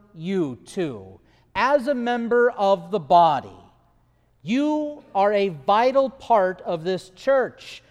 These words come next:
the very body of Christ. And that is not a metaphor. You are literally the body of Christ.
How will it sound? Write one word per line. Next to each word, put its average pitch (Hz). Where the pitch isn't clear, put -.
the 208
very 208
body 190
of 196
Christ. 247
And 220
that 277
is 320
not 254
a 247
metaphor. 214
You 302
are 277
literally 226
the 190
body 175
of 175
Christ. 151